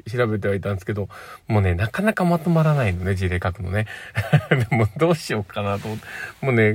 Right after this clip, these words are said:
まずは起こったこととか全部ね、こう、拾っていかないとね、もう分かんなくなっちゃうんでね。まずはこう拾う作業をやってたら、めちゃめちゃ時間かかっちゃって、ダメだなぁ、全然進まないと思ってるんですけど、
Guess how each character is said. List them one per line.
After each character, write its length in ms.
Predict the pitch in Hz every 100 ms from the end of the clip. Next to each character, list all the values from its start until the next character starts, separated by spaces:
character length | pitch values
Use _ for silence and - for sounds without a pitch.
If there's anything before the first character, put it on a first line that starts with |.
| 160
ま 220 | 143 175 220
ず 100 | 196
は 220 | 131 110
起 180 | - 180
こ 100 | 302
っ 40 |
た 120 | -
こ 100 | 117
と 120 | 107
と 100 | -
か 160 | 107 113
全 160 | 120 151
部 80 |
ね、 100 | 104
こ 120 | 98 -
う、 800 | - _ _ - - - -
拾 200 | - 170
っ 20 | 202
て 140 | -
い 40 |
か 80 | 262
な 80 | 226
い 60 | 101
と 100 | 98
ね、 100 | 95
も 380 | 98 101 - - - _
う 20 |
分 140 | 147 151
か 60 |
ん 40 | -
な 80 | 190
く 60 |
な 60 | 101
っ 40 |
ち 80 | 90
ゃ 20 |
う 60 | 95
ん 40 |
で 100 | 95
ね。 160 | 113 151 - _
ま 140 | 151 190
ず 60 |
は 80 | 123
こ 120 | -
う 20 |
拾 160 | 92 120
う 60 | 113
作 160 | 127
業 120 | 98
を 60 | 90
や 60 | 92
っ 40 |
て 100 | -
た 100 | 101
ら、 180 | 92 - - - - -
め 100 | 101
ち 60 |
ゃ 40 | 147
め 80 |
ち 20 | 143
ゃ 60 |
時 100 | 131
間 140 | 131 113
か 80 |
か 80 | 123
っ 20 |
ち 80 | 110
ゃ 40 | 113
っ 20 |
て、 200 | - - -
ダ 160 | - -
メ 100 | -
だ 100 | 98
な 260 | - 127 110
ぁ、 40 | - -
全 180 | 123 147
然 120 | 165
進 240 | 160 - 175
ま 60 |
な 100 | 165
い 60 | 104
と 100 | 95
思 100 | 104
っ 40 |
て 120 | - 95
る 100 | 95
ん 40 |
で 60 | 85
す 80 |
け 80 | -
ど、 160 | 95